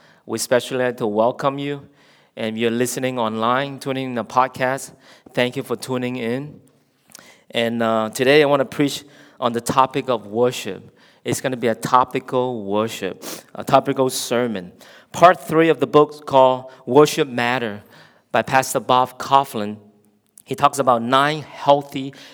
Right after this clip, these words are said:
tensions in worship. These tensions are seemingly,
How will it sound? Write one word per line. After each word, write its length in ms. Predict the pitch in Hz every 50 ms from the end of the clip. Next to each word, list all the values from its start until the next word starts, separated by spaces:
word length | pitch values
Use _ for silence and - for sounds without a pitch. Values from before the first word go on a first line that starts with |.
| _ _ _
tensions 640 | - 147 139 139 139 - - 131 127 127 127 - - _
in 340 | - 120 113 110 107 104 95
worship. 680 | 101 101 107 110 113 110 - - 95 - - - _ _ _ _ _ - - - _ - _
These 220 | - 151 160 -
tensions 440 | - - 180 185 180 175 185 185 175
are 80 | 160 135
seemingly, 680 | 131 - - - 160 170 170 170 170 170 175 170 170